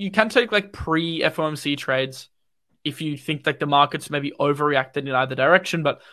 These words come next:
no one has an edge on macro, so I wouldn't trade based on an expectation,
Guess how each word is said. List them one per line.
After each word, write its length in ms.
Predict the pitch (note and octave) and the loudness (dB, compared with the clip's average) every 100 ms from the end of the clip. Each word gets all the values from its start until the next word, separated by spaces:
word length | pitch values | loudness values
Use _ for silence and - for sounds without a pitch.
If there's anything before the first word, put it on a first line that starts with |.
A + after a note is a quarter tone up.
| - | 2
no 160 | F3 | 6
one 120 | G#3+ G3 | 8 8
has 160 | F#3 | 6
an 60 | F3 | 4
edge 200 | D#3 D#3 | 0 0
on 140 | C#3+ | 0
macro, 360 | C#3+ D3 - - | 2 2 0 -6
so 160 | - | 2
I 60 | D3 | 2
wouldn't 240 | D#3 G3 | 4 2
trade 380 | G3+ E3+ E3+ D#3+ | 0 2 4 4
based 240 | D3+ D3 D3+ | 2 0 -2
on 80 | |
an 80 | C#3+ | -4
expectation, 680 | C3 - C3 - B2+ C3 | -4 -8 -10 -4 -4 -6